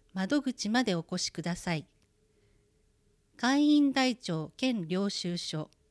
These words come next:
事故日の当該年度のもの。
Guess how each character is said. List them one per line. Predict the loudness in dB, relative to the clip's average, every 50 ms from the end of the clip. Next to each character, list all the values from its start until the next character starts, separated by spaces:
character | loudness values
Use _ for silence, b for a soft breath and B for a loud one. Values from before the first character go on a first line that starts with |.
| _ _ _ _ _ _ _ _ _
事 | -10 -10 -2
故 | 0 0 2
日 | 2 2 0
の | 0 -2 -2
当 | -4 -4 -2 0 0 2
該 | 2 2 2 4
年 | 4 4 4 2
度 | 0 -2 -6
の | -8 -8
も | -10 -12 -12
の。 | -14 -16 -18